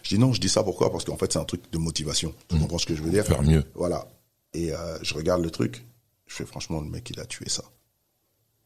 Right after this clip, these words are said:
Speaker 1: Et le gars, il, il, il me regarde et tout. Mais en fait, elle, elle m'avait pas dit que c'était lui qui voulait absolument me capter.
Speaker 2: Hmm.
Speaker 1: Elle, elle m'a juste dit, « Va voir. »
Speaker 2: Va
Speaker 1: Tu
Speaker 2: voir.
Speaker 1: comprends ? Mais que le gars, il voulait me rencontrer.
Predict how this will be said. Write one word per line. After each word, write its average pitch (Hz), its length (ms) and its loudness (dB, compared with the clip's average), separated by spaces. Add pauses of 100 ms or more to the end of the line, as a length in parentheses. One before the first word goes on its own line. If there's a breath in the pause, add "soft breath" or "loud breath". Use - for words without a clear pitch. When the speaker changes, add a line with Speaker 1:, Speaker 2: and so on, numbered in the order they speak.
(760)
Speaker 1:
Et - 40 -12
le - 80 -12
gars, - 120 -2
il, 62 360 -10 (160)
il, - 160 -12
il 80 80 -8
me 78 80 -6
regarde 87 340 -2
et 82 60 -2
tout. 143 240 -2 (720)
Mais 80 280 -4 (560)
en - 80 -6
fait, - 320 2 (680)
elle, 147 80 4
elle 139 80 6
m'avait 104 160 6
pas 147 120 4
dit 185 120 2
que - 60 0
c'était - 200 4
lui 123 220 4
qui 107 100 -2
voulait 95 220 6
absolument 92 400 4
me 90 80 2
capter. 87 320 2 (480)
Speaker 2:
Hmm. 80 140 0 (140)
Speaker 1:
Elle, 135 120 6
elle 113 60 6
m'a 110 140 4
juste 143 260 2
dit, « 147 140 4
Va 127 140 6
voir. » 123 300 4
Speaker 2:
Va 85 120 6
Speaker 1:
Tu 73 60 0
Speaker 2:
voir. 87 120 6
Speaker 1:
comprends ? 120 200 4
Mais 95 200 4
que 104 100 2
le 95 80 4
gars, 147 200 6
il 113 40 4
voulait 104 180 4
me 101 60 0
rencontrer. 101 400 2